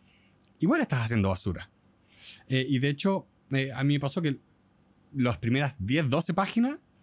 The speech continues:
yo estaba diciendo en mi cabeza, esto es como leer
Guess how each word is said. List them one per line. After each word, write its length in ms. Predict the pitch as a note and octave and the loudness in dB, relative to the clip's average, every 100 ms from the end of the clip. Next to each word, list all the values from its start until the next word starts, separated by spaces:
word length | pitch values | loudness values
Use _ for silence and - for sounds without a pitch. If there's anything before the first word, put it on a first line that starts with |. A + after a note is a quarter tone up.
| _ _ _ | _ _ _
yo 100 | C3+ | -4
estaba 160 | C#3 E3+ | 0 0
diciendo 320 | D3+ F3 E3+ | 2 0 2
en 40 | E3 | 2
mi 80 | |
cabeza, 320 | D3+ F3 D3+ - _ _ _ _ _ - | 2 0 -2 -6 _ _ _ _ _ -2
esto 260 | F#3+ B3+ | -2 0
es 80 | A#3 | -2
como 240 | A3+ G3 | 2 2
leer 480 | F3 E3+ F#3 A3+ - | 2 2 0 -2 -6